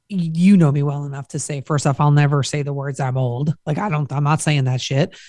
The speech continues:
um, 'cause I'm not inviting that into my life. But also, like, p-, there's so many people that just tend to think that, like, these aches and pains are normal, that we're supposed to have them, right? And I think we, we think that,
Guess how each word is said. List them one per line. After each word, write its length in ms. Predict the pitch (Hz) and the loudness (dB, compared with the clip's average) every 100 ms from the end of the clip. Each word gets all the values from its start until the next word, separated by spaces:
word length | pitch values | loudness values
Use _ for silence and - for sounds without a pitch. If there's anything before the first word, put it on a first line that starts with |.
| - _ _ - | -20 _ _ 0
um, 280 | 208 180 | 0 0
'cause 180 | 208 254 | 0 2
I'm 100 | 269 | 2
not 200 | 277 269 | 2 2
inviting 420 | 247 214 240 226 | 2 2 2 0
that 160 | 202 196 | -2 -2
into 200 | 190 180 | -2 -4
my 140 | 180 170 | -2 0
life. 340 | 208 220 175 | 0 0 -2
But 380 | 165 165 180 180 - | -2 2 2 0 -4
also, 580 | 202 196 - 208 185 165 _ _ - | -4 -4 -4 -2 -2 -6 _ _ -2
like, 240 | 196 196 _ _ - | -2 -4 _ _ -6
p-, 100 | 262 | 0
there's 240 | 214 240 | 2 0
so 160 | - 240 | 0 0
many 180 | 240 240 | 0 -4
people 240 | 233 208 | -4 -4
that 140 | 202 175 | -4 -4
just 200 | 190 - | -6 -6
tend 200 | 196 175 | -6 -6
to 60 | |
think 260 | 165 185 170 | -4 -4 0
that, 240 | 170 156 - | 0 -2 -4
like, 180 | 175 165 | -6 -2
these 220 | 185 165 - | 0 0 2
aches 320 | 190 180 - | 0 0 -2
and 120 | 175 | 0
pains 640 | 156 - 190 196 156 147 - | 0 0 2 4 4 2 0
are 140 | 160 160 | -2 0
normal, 640 | 165 175 190 233 180 131 | -2 0 2 0 -2 -6
that 140 | 147 165 | -4 -2
we're 80 | |
supposed 300 | 180 - 190 | 0 2 0
to 60 | - | 0
have 300 | 165 190 143 | -6 -6 -6
them, 140 | 139 - | -12 -6
right? 240 | 175 196 - - - | -4 -4 -8 -18 -2
And 100 | 190 | 0
I 80 | 202 | 0
think 260 | 220 202 | -4 -8
we, 220 | 190 180 151 | -8 -8 -6
we 160 | 185 190 | -2 0
think 380 | - 277 285 - | 0 2 0 2
that, 320 | 185 170 165 | 2 0 -2